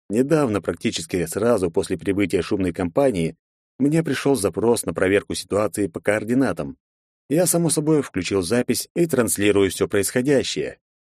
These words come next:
Да и наша личная установка всё фиксирует. Но пока ничего опасного не случилось.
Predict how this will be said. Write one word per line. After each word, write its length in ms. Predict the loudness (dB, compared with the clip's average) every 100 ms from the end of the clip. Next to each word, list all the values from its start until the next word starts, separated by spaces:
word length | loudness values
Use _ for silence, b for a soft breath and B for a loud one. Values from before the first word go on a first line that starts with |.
| -14
Да 180 | 0 2
и 100 | 4
наша 280 | 0 0 -2
личная 340 | -2 -2 -4
установка 520 | -2 -2 0 0 -2
всё 160 | -2 -4
фиксирует. 600 | -4 -2 0 0 -2 _ _ _ _ _
Но 160 | 0 2
пока 240 | 0 2
ничего 360 | 2 2 2 2
опасного 440 | 2 -2 0 -2
не 100 | -2
случилось. 580 | -2 -2 0 0 -2 -12